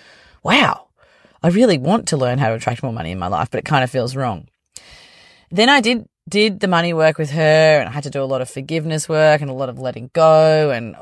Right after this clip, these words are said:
like, a lot of stuff came up eighteen months ago. There's a lot of stuff to work through, and,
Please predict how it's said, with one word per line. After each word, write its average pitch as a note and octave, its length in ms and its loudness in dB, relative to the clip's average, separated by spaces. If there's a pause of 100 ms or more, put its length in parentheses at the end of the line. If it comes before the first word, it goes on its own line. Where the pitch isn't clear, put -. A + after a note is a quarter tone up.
(180)
like, D#3 180 -2
a D3+ 80 2
lot D#3+ 520 6
of C#3+ 140 0
stuff C3 460 -2
came B2+ 260 -6
up B2 260 -6
eighteen B2+ 360 -4
months A#2 240 -12
ago. B2 300 -2
There's G2+ 200 -10
a C3+ 120 -8
lot D3+ 160 2
of D3 80 -2
stuff C3 200 -2
to B2+ 100 -10
work C3 300 -2
through, C3+ 560 -2
and, A#2 160 -10